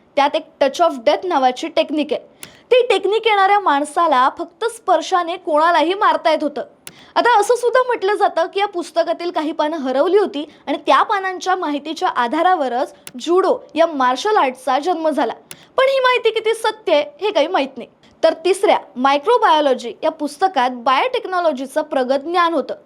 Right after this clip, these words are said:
कॅन्सरसारख्या आजारांवर उपचार आणि अजून न सापडलेल्या रोगांचंही वर्णन या पुस्तकात आहे. एवढं महत्त्वाचं ज्ञान या पुस्तकात होतं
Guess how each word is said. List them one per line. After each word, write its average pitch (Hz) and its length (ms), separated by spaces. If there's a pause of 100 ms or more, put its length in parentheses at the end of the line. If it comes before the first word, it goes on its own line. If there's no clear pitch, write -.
(320)
कॅन्सरसारख्या 403 760
आजारांवर 311 600
उपचार - 400 (160)
आणि 277 200
अजून 262 320
न 262 240
सापडलेल्या 302 600
रोगांचंही 285 600
वर्णन 285 440
या 370 80
पुस्तकात 359 560
आहे. - 60 (500)
एवढं 466 340
महत्त्वाचं 415 600
ज्ञान 302 260
या 330 100
पुस्तकात 330 560
होतं 247 240